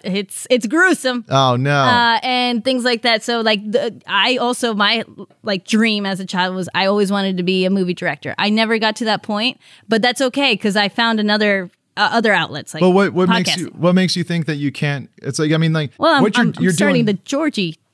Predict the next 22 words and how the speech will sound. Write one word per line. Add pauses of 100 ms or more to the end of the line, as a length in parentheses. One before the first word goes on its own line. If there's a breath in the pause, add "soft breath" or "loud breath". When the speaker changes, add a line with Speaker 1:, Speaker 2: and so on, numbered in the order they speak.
Speaker 1:
stuff.
Speaker 2:
Sure,
Speaker 1:
<laughs>
Speaker 2:
yeah,
yeah,
Speaker 1:
Tall
Speaker 2:
yeah.
Speaker 1:
tales.
Speaker 2:
Yes,
Speaker 1:
The
Speaker 2:
of
Speaker 1:
Georgie
Speaker 2:
course.
Speaker 1:
tales.
Speaker 2:
Perfect. (300)
Speaker 1:
<laughs>
Speaker 2:
But,
like,
um, (220)
you
know,
to,